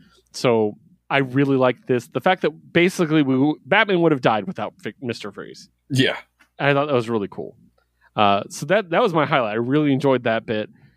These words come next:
Speaker 1: And I, I do like the villains. I like what's building up. But yeah, my first thought was like, "Oh God, this is Court of Owls, isn't it?" Just with powers, <laughs> basically. So
Speaker 2: <laughs>
Speaker 1: yeah, what do you think?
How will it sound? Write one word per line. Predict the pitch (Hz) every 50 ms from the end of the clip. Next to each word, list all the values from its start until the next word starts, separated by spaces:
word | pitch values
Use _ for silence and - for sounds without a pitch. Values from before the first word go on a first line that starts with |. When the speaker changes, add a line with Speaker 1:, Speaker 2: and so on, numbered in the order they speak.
| _ _ _ _
Speaker 1:
And | - 120 127 -
I, | - 185 185 196 -
I | 190 196
do | 185 156 220 233
like | 185 156 151 165 165 156
the | 131 127
villains. | 117 123 131 127 113 101 -
I | 107
like | 110 120 113 -
what's | 127 107 -
building | - - 117 110 101 104 107
up. | 110 110 -
But | 120 123 143 -
yeah, | 180 143 127 113 110 110 107
my | 123 123 -
first | - 165 147 170 -
thought | - 202 147 131
was | 127 -
like, | - 127 -
"Oh | 143 143
God, | 127 143 135 123 107
this | 110 107 131
is | 123
Court | - - - 123 113
of | 123
Owls, | 135 123 113 170 190
isn't | 214 220 190
it?" | 123 98 127
Just | 127 139 - -
with | 165
powers, | - - 151 139 117 104 95 92 - - - -
<laughs> | 196 190 147 -
basically. | 156 - - 190 190 - - - 196 - 190 180 160 - -
So | 123 104 95 - - - - - -
Speaker 2:
<laughs> | _ _ _ _ _ -
Speaker 1:
yeah, | 117 101 92 90 - -
what | - 135 151 156
do | 151
you | 135
think? | - 95 -